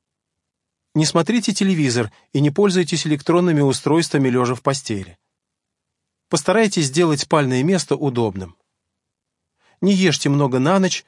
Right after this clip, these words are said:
избегайте употребления кофеина и алкоголя". Если после применения этих советов вы продолжаете страдать от бессонницы или других расстройств сна, например, повышенной сонливости днем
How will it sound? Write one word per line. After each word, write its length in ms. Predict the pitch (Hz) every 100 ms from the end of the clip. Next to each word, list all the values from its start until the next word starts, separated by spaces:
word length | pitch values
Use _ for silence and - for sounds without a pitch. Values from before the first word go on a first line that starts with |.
| _ _ _ -
избегайте 520 | 156 160 180 233 180
употребления 580 | 143 143 143 156 151 135
кофеина 520 | 135 - 123 196 185
и 160 | 175 165
алкоголя". 680 | 147 139 110 101 90 85 _ _ _ _ _ _ _ _ _ _ _ _ _ _ _ _ _ _ _ _
Если 320 | 123 196 - 233
после 320 | 220 202 185
применения 540 | 185 185 185 185 147
этих 200 | 135 139
советов 560 | - 156 156 143 117 - _ -
вы 160 | 123 139
продолжаете 640 | 139 135 139 160 151 147
страдать 460 | - 151 147 160 147
от 100 | 127
бессонницы 800 | 127 - 196 180 131 - 110 - _
или 160 | 151 147
других 400 | 147 151 151 143
расстройств 460 | 135 - 135 120
сна, 360 | - 170 185 170 _ _ _ _
например, 400 | 143 143 165 185
повышенной 440 | 151 160 202 143 123
сонливости 600 | - 120 143 160 139 -
днем 400 | 107 139 185 170